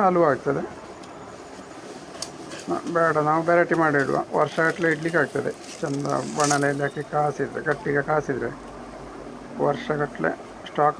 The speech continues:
ಮಾಡಿ ಇಡ್ಲಿಕ್ಕೆ ಆಗ್ತದೆ, ಎಂತ ಹಾಳಾಗೋದಿಲ್ಲ. ಅಷ್ಟಾಗುವಾಗ ನಮ್ಮ ಚಾನಲ್ ವ್ಯೂವರ್ಸ್ ಇದ್ದಾರಲ್ಲ, ಅವರಿಗೆಲ್ಲ ಬೇಕಿದ್ರೆ ಒಂದು ಆರ್ಡರ್ ತೆಕ್ಕೊಳ್ಳುವ ಅಂತ ಹೇಳಿ ಅಂದಾಜು ಮಾಡಿದೆ. ಹಾಗೆ ಬೇಕಾದವರು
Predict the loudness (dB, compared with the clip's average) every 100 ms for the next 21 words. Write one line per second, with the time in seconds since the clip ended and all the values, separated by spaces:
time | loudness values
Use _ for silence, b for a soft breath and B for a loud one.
0 | 2 2 2 0 0 -2 -4 -6 -6 -6
1 | -4 -2 0 2 4 2 0 -4 -8 -12
2 | -18 -16 -14 -14 -14 -16 -14 -16 -16 -18
3 | -16 -8 -6 -4 -2 0 2 0 -2 -2
4 | -2 0 0 0 -2 -8 -16 -16 -16 -16
5 | -14 -14 -2 4 4 4 4 2 2 0
6 | -2 -4 0 0 0 -2 -6 -12 -12 -4
7 | 0 2 2 0 0 4 4 2 -2 0
8 | 0 0 -6 -10 -16 -14 -14 -8 2 4
9 | 6 4 2 0 2 2 4 2 0 2
10 | 4 2 4 4 4 4 2 0 -6 -10
11 | -16 -16 -16 -16 -16 -16 -16 -16 -16 -16
12 | -14 -14 -10 -6 -2 0 2 2 2 0
13 | 0 0 -2 -4 -10 -14 -14 -14 -14 -12
14 | 0 2 4 4 6 6 6